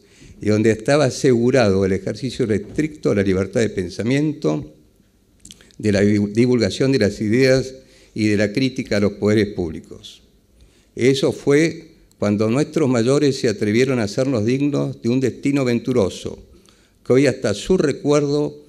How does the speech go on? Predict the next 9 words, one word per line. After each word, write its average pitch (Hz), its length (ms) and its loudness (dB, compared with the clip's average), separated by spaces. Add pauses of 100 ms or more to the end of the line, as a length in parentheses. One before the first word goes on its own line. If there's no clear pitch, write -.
(140)
es 117 380 -2
un 156 180 2
ultraje 135 560 0
para 104 260 0
los 98 160 -2
nuevos 110 360 2
dueños 107 300 2
del 95 100 -2
poder. 87 340 -8